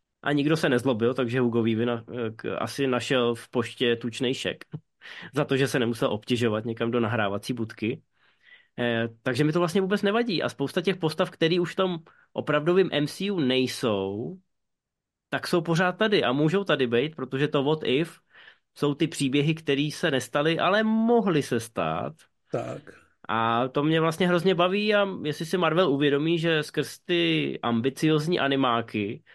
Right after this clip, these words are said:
Speaker 1: může spoustu těch postav udržovat naživo do nekonečna, tak to je vlastně docela příjemný pro některý fanoušky.
Speaker 2: Hmm. No, uvidíme.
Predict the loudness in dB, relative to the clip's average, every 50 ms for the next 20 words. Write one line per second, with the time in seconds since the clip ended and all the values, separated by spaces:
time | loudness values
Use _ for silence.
0 | -20 -20 _ _ _ _ -4 -2 0 0 0 -2 0 -2 -2 -2 -2 -4 -8 -4
1 | -4 -4 -4 -4 -6 -4 -2 -4 -4 -4 -6 -4 -4 -2 -2 0 0 0 0 0
2 | -2 0 0 0 0 0 0 0 0 -2 -4 -6 -8 -10 -14 -20 _ _ _ _
3 | -6 -2 0 0 0 0 0 0 0 0 -2 -6 -10 -10 -12 -14 _ _ _ _
4 | _ _ _ _ _ _ _ -12 -10 -10 -12 -12 _ -2 0 0 2 0 -2 -4
5 | -6 -6 -8 -6 -6 -6 -4 -2 0 0 2 0 -2 -4 -8 -10 -6 -4 -2 0
6 | 0 0 -2 -4 -4 -2 0 0 0 0 -2 -4 -2 -2 -4 -4 -4 -6 -8 -8
7 | -10 -14 -16 -20 -20 -20 _ _ _ _ _ _ _ _ _ _ -12 -8 -6 -6
8 | -6 -8 -10 _ -20 _ _ _ _ -16 -16 -16 -16 -20 -20 -20 -20 -20 -20 _
9 | _ _ _ _ _ _ _ 2 4 4 4 4 4 4 2 4 4 6 6 6
10 | 6